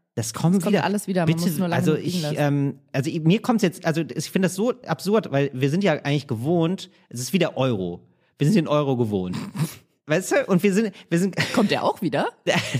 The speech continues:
Speaker 1: Der Euro ist vorbei.
Speaker 2: Der ist echt vorbei.
Speaker 1: Nein, aber
Speaker 2: Hat seine besten Zeiten hinter sich.
Speaker 1: es ist, es ist so gewohnt, dass man sich, dass man nicht mehr drauf guckt. Weißt du?
Speaker 2: Ja.
Speaker 1: So, man guckt sich das gar nicht mehr an.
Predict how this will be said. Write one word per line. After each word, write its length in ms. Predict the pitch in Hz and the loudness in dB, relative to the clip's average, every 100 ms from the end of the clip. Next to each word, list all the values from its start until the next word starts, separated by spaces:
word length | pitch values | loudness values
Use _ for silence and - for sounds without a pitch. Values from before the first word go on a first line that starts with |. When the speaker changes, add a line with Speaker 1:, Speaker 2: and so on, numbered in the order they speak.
| 640 - 1077 1077 - - - _ - 294 226 226 - | -6 -8 -10 -10 -14 -20 -20 _ -6 -6 -4 -4 -4
Speaker 1:
Der 140 | - 120 | -4 0
Euro 260 | 170 175 | 2 2
ist 140 | 156 - | 0 -2
vorbei. 400 | 120 117 123 117 | -2 0 0 0
Speaker 2:
Der 220 | - - | -2 0
ist 120 | 302 | 0
echt 200 | 196 143 - | 0 -4 -6
vorbei. 300 | 143 135 135 | -8 -4 0
Speaker 1:
Nein, 200 | 185 190 | 0 2
aber 180 | 196 175 | 0 0
Speaker 2:
Hat 80 | |
seine 180 | 175 185 | -2 -2
besten 280 | 180 - 247 | -2 -2 -2
Zeiten 260 | 208 185 226 | -4 -2 -2
hinter 240 | 196 165 | -2 -4
sich. 300 | 160 185 - - | -4 -6 -8 -4
Speaker 1:
es 120 | 175 | -2
ist, 300 | 190 269 - - | 0 -2 -6 -2
es 160 | 190 | 0
ist 160 | 208 170 | 0 0
so 240 | 160 208 | 2 2
gewohnt, 380 | 226 180 185 208 | 2 2 2 2
dass 120 | 196 180 | 0 0
man 120 | 165 | -2
sich, 140 | 160 - | -4 -8
dass 280 | 143 151 151 | -2 -2 0
man 80 | 170 | 0
nicht 120 | 175 | 0
mehr 100 | 165 | 0
drauf 300 | 135 113 117 | 0 0 -2
guckt. 380 | - 82 - - _ _ _ _ _ _ - | -8 -12 -14 -20 _ _ _ _ _ _ -4
Weißt 240 | 127 139 | -2 -2
du? 100 | 208 339 | -4 -4
Speaker 2:
Ja. 420 | - 180 135 226 302 | 0 2 2 0 -2
Speaker 1:
So, 320 | 131 123 90 - - | 2 2 0 -8 -8
man 100 | 143 | -4
guckt 220 | 143 214 - | -4 -4 -2
sich 80 | |
das 100 | 196 | -2
gar 120 | - 165 | 0 0
nicht 80 | |
mehr 100 | 151 | 0
an. 80 | 117 | -2